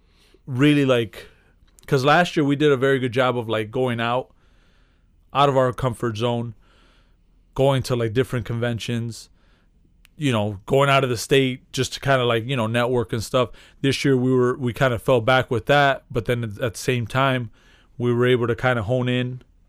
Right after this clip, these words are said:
make this better. Uh, as far as twenty nineteen, which, which, which is a lot harder. <laughs> It's a lot harder to, to manufacture, which is, like,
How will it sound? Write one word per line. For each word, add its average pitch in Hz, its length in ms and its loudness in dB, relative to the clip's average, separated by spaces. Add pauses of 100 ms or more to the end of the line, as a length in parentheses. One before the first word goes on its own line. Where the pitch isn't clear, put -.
(140)
make 120 260 -2
this 113 160 -2
better. 123 400 0 (880)
Uh, 110 480 0 (420)
as 131 160 -6
far 135 280 4
as 117 300 0
twenty 135 320 -2
nineteen, 143 760 -2 (840)
which, - 300 -6
which, 123 420 -6
which 165 320 4
is 220 160 4
a 208 60 4
lot 185 280 4
harder. 151 380 4 (220)
<laughs> - 200 -8
It's 160 360 2
a 180 60 4
lot 170 240 6
harder 165 340 6
to, 131 340 -2 (480)
to - 120 -4
manufacture, 135 960 0
which 127 240 -4
is, 113 120 -6
like, 113 260 -2